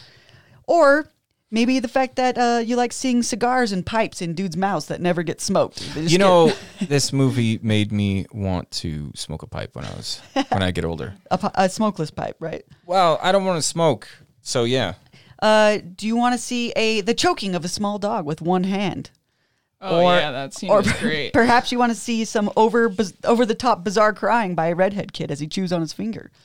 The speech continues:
Speaker 1: <laughs> Maybe what would interest you is Deputy Don, who apparently suffers from A D D and can't stop playing with these
Speaker 2: Oh,
Speaker 1: blinds.
Speaker 2: that guy was great.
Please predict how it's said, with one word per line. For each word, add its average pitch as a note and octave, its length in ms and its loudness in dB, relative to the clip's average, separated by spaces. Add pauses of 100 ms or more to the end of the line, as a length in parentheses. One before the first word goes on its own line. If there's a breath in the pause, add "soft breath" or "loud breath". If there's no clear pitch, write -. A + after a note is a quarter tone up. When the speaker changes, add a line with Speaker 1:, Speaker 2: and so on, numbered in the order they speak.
(260 loud breath)
Speaker 1:
<laughs> - 0 - (440 loud breath)
Maybe A3 640 2
what F3 240 0
would E3 80 2
interest D#3 420 -4
you D#3 280 -2
is D#3 180 -6
Deputy A3 460 -6
Don, G#3 380 -4
who D3+ 120 -6
apparently F3+ 380 -6
suffers F3+ 360 -4
from D#3+ 200 -6
A F#3 160 -4
D E3+ 140 -8
D F#3+ 220 -6
and - 100 -8
can't E3+ 220 -4
stop E3+ 280 -6
playing F#3 280 -2
with E3+ 120 -6
these E3+ 160 -8
Speaker 2:
Oh, - 20 -12 (340)
Speaker 1:
blinds. G2+ 40 0
Speaker 2:
that A2 180 0
guy G2 160 0
was F#2 160 -6
great. G#3 300 -2